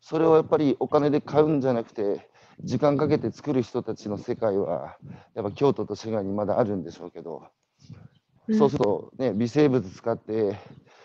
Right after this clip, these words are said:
Speaker 1: えー、食い物をどう発酵させて作るんだとか、その他もろもろ、ディーアイ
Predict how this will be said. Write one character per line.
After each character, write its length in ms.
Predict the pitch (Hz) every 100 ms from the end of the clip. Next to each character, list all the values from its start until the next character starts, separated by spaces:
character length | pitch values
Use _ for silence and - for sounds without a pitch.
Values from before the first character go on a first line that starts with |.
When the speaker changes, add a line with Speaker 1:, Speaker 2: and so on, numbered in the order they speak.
| _ 113
Speaker 1:
え 320 | 107 104 101
ー、 20 |
食 180 | - 127
い 60 |
物 220 | 127 117 104
を 40 |
ど 320 | 104 127 107
う 280 | 98 - - - -
発 200 | - 117
酵 100 | 113
さ 120 | 107 98
せ 120 | 104
て 100 | 95
作 180 | - 117
る 40 | 110
ん 80 |
だ 120 | 92 90
と 160 | 101
か、 360 | - - 123 95 - - _ - - _ _ _ -
そ 160 | 135
の 120 | 147
他 120 | 135 123
も 120 | 117
ろ 100 | 113
も 100 | 107
ろ、 80 | 104
デ 160 | 104
ィ 100 | 131
ー 120 | 131
ア 60 |
イ 20 | 135